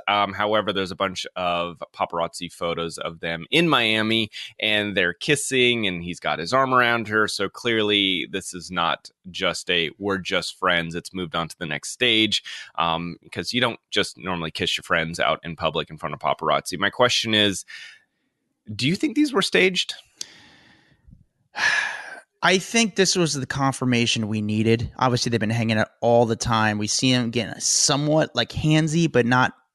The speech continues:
Speaker 2: really. But I
Speaker 1: Mm-hmm.
Speaker 2: think we were just over that storyline. I mean, it was being so played for so long. We needed these photos. It,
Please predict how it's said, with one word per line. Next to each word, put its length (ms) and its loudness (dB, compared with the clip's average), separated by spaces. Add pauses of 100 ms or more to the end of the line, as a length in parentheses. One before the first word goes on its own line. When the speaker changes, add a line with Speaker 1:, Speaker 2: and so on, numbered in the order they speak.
Speaker 2:
really. 560 6 (540)
But 240 6
I 100 4
Speaker 1:
Mm-hmm. 100 0
Speaker 2:
think 160 2
we 80 6
were 80 6
just 300 0
over 300 6
that 180 4
storyline. 840 4 (120)
I 100 2
mean, 200 6
it 200 4
was 220 6
being 240 4
so 300 4
played 360 2
for 120 2
so 240 4
long. 300 4
We 140 2
needed 500 4
these 240 4
photos. 600 4 (880)
It, 120 -2